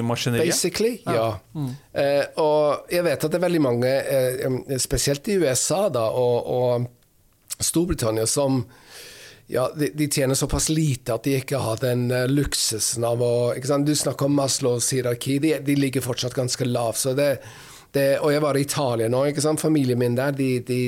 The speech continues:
Speaker 2: de, de sliter fortsatt med økonomien og sånt, og vi som sitter i Norge kan snakke om sånne høye, fine ideer, men allikevel, eh, hvis jeg tenker på svogeren min, Luigi i Italia,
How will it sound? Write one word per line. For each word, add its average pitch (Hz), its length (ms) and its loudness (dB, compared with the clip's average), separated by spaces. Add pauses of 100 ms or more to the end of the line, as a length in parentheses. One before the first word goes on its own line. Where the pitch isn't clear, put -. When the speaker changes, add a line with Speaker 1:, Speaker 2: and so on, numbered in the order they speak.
Speaker 2:
de, 123 180 -2
de 131 220 -4
sliter 156 640 0
fortsatt 139 640 -4
med 123 460 0 (340)
økonomien 135 560 2
og 123 80 2
sånt, 120 340 -2
og 127 220 2
vi 143 160 4
som 175 160 -4
sitter 147 240 -2
i 143 80 4
Norge 120 320 0
kan 185 100 -8
snakke - 380 -6
om 156 80 -2
sånne 107 380 -4 (500)
høye, 113 400 -2
fine 113 480 -4
ideer, 117 400 -2
men 151 240 2
allikevel, 185 640 0 (1080)
eh, 123 480 0
hvis 160 160 0
jeg 160 80 -2
tenker 180 180 -4
på 156 140 0
svogeren 131 400 2
min, 123 160 0
Luigi 131 400 0
i 113 80 -2
Italia, 110 380 -4